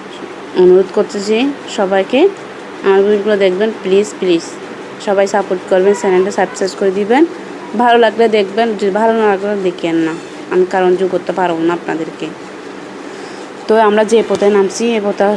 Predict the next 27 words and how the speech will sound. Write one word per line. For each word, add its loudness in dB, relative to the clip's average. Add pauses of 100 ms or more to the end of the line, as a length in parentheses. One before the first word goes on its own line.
সবাইকে 2
তো -2
সাপোর্ট -2
করতে -2
হবে, 0 (120)
ঠিক -4
না? 4 (460)
তো 0 (180)
সবাই, 2
সবাই, 0
সবাইকে -4
সাপোর্ট -2 (100)
করো, 4 (180)
সবাই 2
সবার 0 (160)
পাশে 2
থাকো। 0 (440)
এটাই 2
হচ্ছে 0 (1120)
আমাদের 2 (300)
ভালোবাসা, 2 (220)
আপনাদের 0
ভালোবাসা, 0 (140)
সবার 0
ভালোবাসা 2
থাকতে -4 (100)
হবে। 0